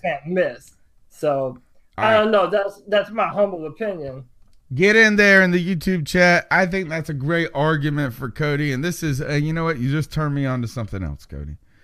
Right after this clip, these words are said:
Speaker 2: Is
Speaker 1: <laughs>
Speaker 2: this, is I was at the N F C Championship game where the, where the Panthers broke Bruce Arians, where they broke the Arizona Cardinals forever.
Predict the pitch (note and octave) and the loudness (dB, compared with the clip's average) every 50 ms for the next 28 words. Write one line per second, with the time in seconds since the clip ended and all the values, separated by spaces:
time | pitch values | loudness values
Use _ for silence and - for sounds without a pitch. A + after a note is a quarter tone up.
0 | _ _ _ - - E3 D#3 - C#3 C#3+ C#3 A2+ G3 D3 C#3 B2 A2+ F#2 - - | _ _ _ -18 -14 -14 -6 0 2 2 2 4 4 2 2 2 2 0 -4 -8
1 | - C3+ C3+ A#2+ C#3 F3 G3 F#3+ D3 D#3 E3 F3+ C#3+ B2+ C#3+ D3+ D3 C#3+ C#3 B2+ | -6 -4 0 4 4 6 6 4 4 4 4 4 4 2 2 2 2 2 2 0
2 | A#2 - C#3+ C#3 A2 - - C#3 C3+ B2+ B2+ A#2 A2 G2 - A#2 F#2 E2+ A2 A2+ | -2 -2 -4 -4 -4 -2 -2 -2 -2 -2 -2 -4 -6 -6 -6 -8 -8 -6 -6 -6
3 | A2 G#2 G2 F#2+ - - - - - - B2 D3 D3 C3+ A#2 A#2 A2 A2 G#2+ G2+ | -6 -6 -6 -8 -10 -12 -18 -20 -14 -6 -2 0 0 0 0 -2 -2 -4 -4 -6
4 | - - C3+ C3 A#2+ G2+ F#2 - D3 D3+ C#3+ B2 A#2+ A2 G2+ G2+ G#2 A#2+ B2+ C3 | -8 -6 -6 -4 -4 -4 -2 -2 0 0 -2 -2 -4 -6 -6 -4 -2 0 0 0
5 | A#2+ G#2 A#2 B2 B2 A2+ - A#2 A2+ A2+ A2 A2 G#2+ G#2 F#2 G2+ G#2 G#2 G2+ G2 | 0 -2 -2 0 0 0 0 0 0 0 0 0 -2 -2 -2 -2 -2 -2 -2 -4
6 | G2 G2+ A#2 B2+ C3+ C3 A#2 - - - - - - _ - A#2 A#2+ A#2+ A2+ - | -4 -4 -2 -2 -2 -2 -4 -8 -14 -20 -20 -20 -20 _ -6 -4 -2 -2 -2 -4
7 | - B2 C3 B2+ B2 A2 A2+ A#2+ A2+ A2 A2 G#2+ G#2+ F#2+ - - B2 A2 G#2+ G#2+ | -4 -4 -4 -2 -2 -4 -4 -4 -4 -4 -4 -6 -6 -8 -8 -6 -6 -4 -4 -4
8 | G2 G2+ G2 F#2 - - A#2+ G#2+ G#2 G#2 G#2 F2+ F#2 F2+ F2 - | -4 -6 -8 -8 -10 -10 -10 -8 -6 -6 -6 -6 -4 -6 -6 -8